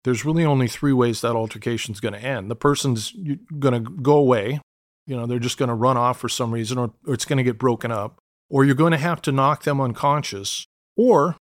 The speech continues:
you control them in such a way that they can't move and potentially choke them. And of those three, the most reliable way to end that fight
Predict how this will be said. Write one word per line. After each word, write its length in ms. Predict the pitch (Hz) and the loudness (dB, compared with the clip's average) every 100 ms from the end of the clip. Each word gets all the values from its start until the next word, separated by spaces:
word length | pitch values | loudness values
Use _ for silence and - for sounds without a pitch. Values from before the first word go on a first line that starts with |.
| - | -2
you 100 | 143 | 0
control 460 | 156 135 - 185 | 2 0 2 4
them 140 | 185 147 | 4 2
in 60 | |
such 240 | 131 151 - | 2 0 2
a 40 | |
way 100 | 143 | 0
that 160 | 127 123 | 2 0
they 100 | 127 | -2
can't 280 | - 151 131 | 0 -2 2
move 340 | 143 135 117 - | 4 4 2 -4
and 180 | 127 | -6
potentially 680 | 110 - 139 135 135 120 117 - _ - | -6 -4 -2 -2 0 0 -2 -8 _ -8
choke 320 | - 156 147 | 0 2 0
them. 240 | 107 98 98 _ _ _ _ | -8 -14 -16 _ _ _ _
And 240 | 131 135 131 | -2 -2 0
of 260 | 151 185 | 0 2
those 260 | 180 165 - | 2 2 0
three, 480 | - 185 120 113 147 _ _ - | -2 0 0 -2 -8 _ _ -2
the 120 | 131 | 2
most 320 | 147 185 - | 4 4 2
reliable 520 | 147 139 165 190 151 | 0 2 2 4 4
way 160 | 131 127 | 4 2
to 80 | 120 | 0
end 200 | 139 139 | -2 -2
that 160 | 127 | -4
fight 420 | - 165 165 107 | -4 -2 -2 -4